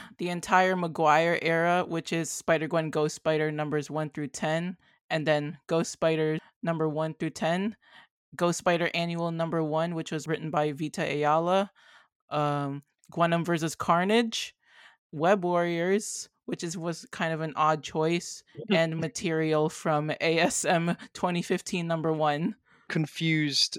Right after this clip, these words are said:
Speaker 2: but happy about the inclusion of Web Warriors.
Speaker 1: Yeah, 'cause, uh, she wasn't referred to Ghost Spider in that one, so I was wondering, uh,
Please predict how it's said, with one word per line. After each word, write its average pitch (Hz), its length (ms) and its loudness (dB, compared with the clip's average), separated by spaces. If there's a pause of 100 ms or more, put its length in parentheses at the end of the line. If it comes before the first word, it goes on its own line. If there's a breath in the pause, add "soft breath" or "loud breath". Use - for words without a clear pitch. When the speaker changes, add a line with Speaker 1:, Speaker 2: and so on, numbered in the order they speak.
(120)
Speaker 2:
but 139 180 4
happy 123 600 -4 (260)
about 117 680 2
the 135 240 0
inclusion 120 520 -4
of 110 120 -2
Web 104 240 0
Warriors. 107 800 -4 (560)
Speaker 1:
Yeah, 175 140 -6
'cause, 180 400 -4
uh, 175 300 0
she 233 200 -6
wasn't 226 300 2
referred 196 400 0
to - 100 -2
Ghost 190 340 0
Spider 185 360 0
in 160 220 -6
that 165 280 2
one, 165 280 -6
so 175 360 -2
I 165 180 2
was 165 260 -4
wondering, 165 800 -6 (440 loud breath)
uh, 156 400 0